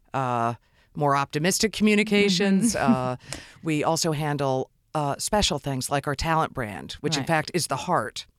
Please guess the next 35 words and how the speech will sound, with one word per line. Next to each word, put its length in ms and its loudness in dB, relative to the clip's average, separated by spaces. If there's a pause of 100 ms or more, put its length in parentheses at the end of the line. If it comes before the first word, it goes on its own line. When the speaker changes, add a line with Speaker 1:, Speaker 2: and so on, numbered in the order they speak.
Speaker 2:
Hmm. 100 0
Speaker 1:
of 140 2
any 240 0
professional 480 -4
services 480 -4
company 480 -10 (200)
Speaker 2:
Hmm. 220 -2
Speaker 1:
and 120 0
is 160 0
the 100 0
heart 180 0
of 80 -6
Accenture 640 -4 (140)
as 160 -4
well. 360 -6 (640)
And, 500 0 (120)
uh, 420 2 (120)
and 300 0 (160)
anything 480 2
else 260 0
that 200 -6
may 240 0
come 260 -2
up, 380 0 (320)
uh, 400 0
in 160 -2
the 80 -2
realm 340 -2
of 80 -4
social 420 0
media, 520 0 (320)
anything 380 0
around 400 -4 (120)
earned, 460 -2 (500)
owned, 360 -2